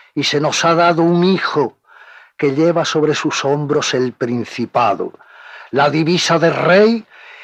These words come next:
y tendrá por nombre el admirable, el consejero, Dios, el fuerte,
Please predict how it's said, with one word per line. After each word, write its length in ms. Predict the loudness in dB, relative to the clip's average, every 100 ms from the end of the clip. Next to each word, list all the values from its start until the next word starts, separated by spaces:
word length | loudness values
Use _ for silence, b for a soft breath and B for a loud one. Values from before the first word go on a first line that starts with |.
| B
y 100 | -2
tendrá 440 | 2 2 4 4
por 220 | 4 2 4
nombre 720 | 4 2 2 0 2 0 -2 b b
el 180 | -4 0
admirable, 1040 | 0 0 0 2 2 2 2 -4 -4 _ _ _ _
el 220 | -2 -2 0
consejero, 1040 | 0 0 0 0 0 2 2 2 -2 -6 B B B B B
Dios, 880 | -12 -4 2 4 4 2 -4 -14 -16 _ _ _ _
el 200 | -2 -2
fuerte, 960 | -4 0 4 6 4 -2 -6 -4 -4